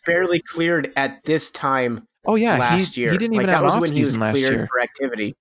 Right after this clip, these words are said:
Speaker 2: I mean, he came into camp, and he was still, I'm, I mean, I don't, I don't know if it's been reported exactly how much of his injury was.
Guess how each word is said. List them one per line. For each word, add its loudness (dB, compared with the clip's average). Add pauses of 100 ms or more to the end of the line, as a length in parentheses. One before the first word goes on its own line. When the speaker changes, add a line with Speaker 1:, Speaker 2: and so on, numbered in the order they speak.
(100)
Speaker 2:
I 0
mean, 2
he 2
came 0
into 0
camp, 0 (160)
and 0
he 0
was 0
still, -2
I'm, -4
I -2
mean, -2 (680)
I 0
don't, -2 (280)
I -6
don't -2
know 0
if -4
it's -2
been -2
reported -2
exactly -2
how 0
much -2
of -2
his 0
injury 0
was. -2